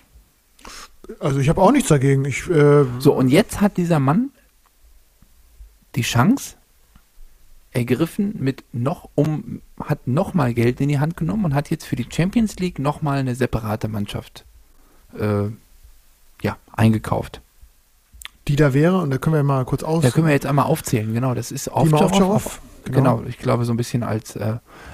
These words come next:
Speaker 2: ja, als Nummer eins und als, äh, ja, ich glaube Anführer dieses, dieses ganzen, dieses ganzen Projekts und Gesicht, äh, dieses ganzen Projekts. Ähm, dann haben wir, ähm, ja, Lin Junju.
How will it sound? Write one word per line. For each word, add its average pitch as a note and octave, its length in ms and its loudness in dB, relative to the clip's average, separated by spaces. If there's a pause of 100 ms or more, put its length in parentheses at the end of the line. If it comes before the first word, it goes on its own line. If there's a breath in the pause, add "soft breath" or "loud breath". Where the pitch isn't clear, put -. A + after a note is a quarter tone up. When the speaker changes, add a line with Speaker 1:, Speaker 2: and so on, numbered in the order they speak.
Speaker 2:
ja, A2 140 0
als G#2 260 -6
Nummer G#2+ 220 0
eins A#2+ 300 0
und B2+ 80 -4
als, A2+ 320 -6
äh, G#2+ 300 -6 (300)
ja, G#2+ 180 -4 (180)
ich - 100 -20
glaube - 220 -4
Anführer B2 500 2
dieses, A2 240 -8
dieses A2 320 -2
ganzen, G#2+ 560 -6
dieses G#2+ 240 -8
ganzen G#2+ 340 -6
Projekts A2+ 440 -4
und A2 160 -6
Gesicht, - 680 -2
äh, G#2+ 240 -2
dieses A2 300 -6
ganzen G#2 320 -6
Projekts. A2 500 -6 (1000)
Ähm, B2 340 2 (1600 loud breath)
dann D3+ 260 0
haben D#3+ 160 0
wir, D#3 360 0
ähm, C3 520 -2 (340)
ja, G#2+ 240 -6
Lin C3+ 180 4
Junju. C#3+ 380 4